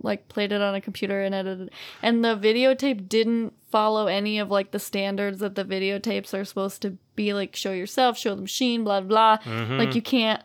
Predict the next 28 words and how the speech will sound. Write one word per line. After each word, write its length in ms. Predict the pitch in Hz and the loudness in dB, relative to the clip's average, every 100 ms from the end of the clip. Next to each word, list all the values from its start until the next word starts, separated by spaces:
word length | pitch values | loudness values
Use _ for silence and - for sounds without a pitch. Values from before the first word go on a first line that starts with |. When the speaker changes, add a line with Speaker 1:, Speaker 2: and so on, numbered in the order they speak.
| - | -6
Speaker 1:
if 120 | 220 | 0
there's 180 | 233 226 - | 2 0 0
any 300 | 233 240 240 | 2 2 2
kind 240 | 247 220 | 0 -2
of, 80 | 202 | 0
like, 220 | 196 196 | -2 -4
blurriness 680 | 202 208 208 226 226 247 240 233 | 0 0 2 0 2 0 0 -2
or, 100 | 202 | 0
like, 340 | 180 - - - - - - - | -2 -4 -12 -20 -20 -20 -14 -2
weird, 380 | 110 110 110 | 2 4 4
Speaker 2:
Mm-hmm. 200 | 113 - | 0 -4
Speaker 1:
like, 220 | 208 196 - | 0 0 -2
squiggles 680 | - - 240 233 233 226 220 | -10 0 2 2 0 -2 0
on 380 | 214 202 - 214 | 0 0 -2 0
near 260 | 214 220 | 0 0
the, 400 | 202 190 180 175 - | 0 -2 -2 -4 -4
if 100 | 220 | -4
any 380 | - 247 269 262 | 0 2 4 4
of 100 | 233 | 2
the 100 | 208 | 0
scores, 440 | 220 - 220 220 202 | -4 2 4 4 -2
like, 180 | 190 185 | -8 -4
jump 380 | 190 214 226 - | 0 2 2 -2
randomly 640 | 233 226 233 262 262 254 247 | -2 0 2 2 2 2 2
in 100 | 214 | 0
between, 480 | 208 - 220 214 196 | 0 -2 -2 -2 -2
like, 220 | 185 - | -6 -4
shots, 580 | - 196 226 - - | 0 2 2 0 -12